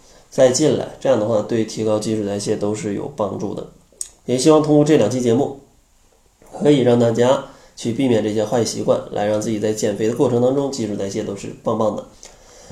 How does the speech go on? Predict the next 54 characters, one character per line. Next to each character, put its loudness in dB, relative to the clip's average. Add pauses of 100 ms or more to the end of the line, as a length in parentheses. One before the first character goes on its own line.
(140)
然 8
后 10
在 10
节 4
目 2
最 2
后 4
呢， 6
送 0
给 2
大 2
家 2
一 -2
些 -2
瘦 0
腿、 -4
瘦 0
肚 0
子 2
跟 0
瘦 0
胳 2
膊 -4
的 2
小 -2
技 -4
巧。 -6
想 -2
要 2
领 0
取 -4
的 -2
话， -4
可 -6
以 -4
关 -2
注 -4
公 -2
众 2
号， 2
搜 -2
索 -4
“小 -2
辉 -4
健 -2
康 -4
课 -2
堂”， -2
辉 0
是 0
灰 -2
色 0
的 0
辉， 4